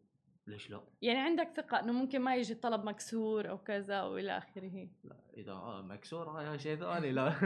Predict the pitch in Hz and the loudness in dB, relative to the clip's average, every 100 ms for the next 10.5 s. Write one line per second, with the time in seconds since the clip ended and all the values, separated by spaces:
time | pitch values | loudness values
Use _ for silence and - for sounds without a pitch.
0 | 185 220 202 214 208 - - - 135 147 | 10 10 10 8 6 -2 -10 2 6 6
1 | 156 151 156 165 143 156 143 156 - 156 | 6 2 4 2 2 0 0 0 0 4
2 | 160 151 135 131 135 127 123 131 131 147 | 6 6 4 4 4 4 4 2 2 0
3 | 147 127 123 120 226 240 - - 508 - | 0 0 0 2 4 6 6 6 4 4
4 | 370 311 262 208 226 226 285 294 277 254 | 4 6 6 4 6 6 6 6 4 4
5 | 254 185 226 247 254 - 185 - 208 185 | 4 4 2 2 0 4 4 4 0 0
6 | - - - 247 269 311 277 269 269 277 | 0 -10 2 6 6 6 4 2 0 0
7 | 285 277 240 220 226 233 254 269 240 214 | 0 4 2 2 0 2 4 4 2 0
8 | 208 233 233 196 208 - 240 220 226 262 | 0 2 2 0 -2 0 0 0 -2 -2
9 | 226 - 185 214 226 226 208 202 226 226 | -2 -2 -2 0 2 2 2 2 2 2
10 | 220 240 214 208 208 | 0 -2 0 0 -2